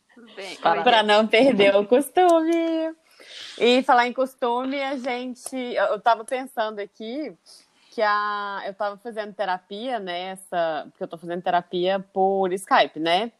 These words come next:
Speaker 3: na quarentena. E aí, a minha psicóloga tava falando:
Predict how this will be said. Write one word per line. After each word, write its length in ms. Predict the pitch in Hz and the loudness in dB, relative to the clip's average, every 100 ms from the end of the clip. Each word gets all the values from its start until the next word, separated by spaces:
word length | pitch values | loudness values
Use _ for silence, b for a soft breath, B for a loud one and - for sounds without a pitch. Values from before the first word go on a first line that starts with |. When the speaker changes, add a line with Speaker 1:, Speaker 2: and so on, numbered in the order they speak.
| _ | _
Speaker 3:
na 200 | 160 165 | -6 -6
quarentena. 600 | 170 165 170 185 - - - b b b b b | -2 -2 -2 -6 -12 -16 -20 b b b b b
E 160 | 214 220 | 2 4
aí, 560 | 220 214 220 269 294 | 4 2 -2 -4 -4
a 160 | - 202 | -4 -4
minha 640 | 208 208 208 214 208 208 208 | -4 -6 -6 -4 -4 -4 -6
psicóloga 380 | - 214 202 214 | -6 -2 -2 -2
tava 200 | 220 220 | -2 -4
falando: 560 | 233 247 226 214 196 | 0 4 4 2 -6